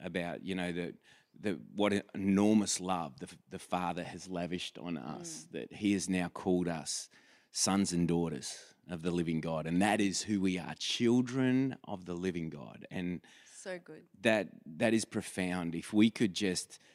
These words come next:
Speaker 1: spend time, um, meditating on that and allowing that to get into our spirit. Not, you know, there, there's so much toxicity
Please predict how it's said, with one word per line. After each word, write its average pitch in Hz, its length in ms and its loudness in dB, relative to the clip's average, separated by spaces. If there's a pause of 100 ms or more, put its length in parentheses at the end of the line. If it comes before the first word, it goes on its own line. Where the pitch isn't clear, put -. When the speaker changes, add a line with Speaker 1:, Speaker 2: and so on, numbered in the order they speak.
(320)
Speaker 1:
spend 98 760 4
time, 95 800 -2 (320)
um, 90 300 0
meditating 90 540 2
on 85 200 -2
that 80 280 -6
and 90 180 -2
allowing 92 520 2
that 85 240 -2
to 101 80 -6
get 87 160 0
into 87 260 -2
our 80 120 -6
spirit. 85 480 -4
Not, 98 240 0 (560)
you 107 80 2
know, 101 100 4
there, 98 160 4
there's 104 200 2
so 127 180 4
much 120 320 4
toxicity 120 920 4